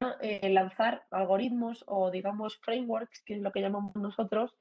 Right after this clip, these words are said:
que son como algoritmos, digamos, de código libre, em, que nos los ofrecen por si queremos ya directamente, pues, volcar ahí nuestros datos, ¿no? Y,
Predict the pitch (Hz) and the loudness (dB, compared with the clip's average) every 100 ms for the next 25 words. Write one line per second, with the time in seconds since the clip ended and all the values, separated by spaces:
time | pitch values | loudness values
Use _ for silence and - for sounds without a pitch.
0 | _ - - _ - 214 226 214 226 220 | _ -20 -20 _ -2 2 2 4 4 4
1 | 220 196 196 196 220 220 226 214 - 208 | 4 6 6 6 4 2 0 -2 -6 -6
2 | 196 208 202 196 208 208 196 220 226 196 | -2 -2 -2 -2 -2 2 2 2 2 0
3 | 190 - - _ _ 196 196 190 185 185 | -2 -6 -20 _ _ 4 6 8 4 2
4 | 190 180 - - _ _ _ _ _ _ | -2 -4 -8 -16 _ _ _ _ _ _
5 | _ 220 214 208 202 - 240 247 190 196 | _ -2 2 2 2 4 2 4 0 0
6 | 196 190 185 190 208 220 220 214 208 208 | -4 -2 0 0 0 0 2 2 0 0
7 | 208 240 208 196 185 175 175 196 196 202 | 0 0 -2 -2 0 -2 2 2 2 -2
8 | 202 196 196 220 220 180 185 226 - 208 | -8 -8 0 0 0 -6 -8 -10 -10 -8
9 | 190 185 175 170 165 | -6 -2 -2 -4 -8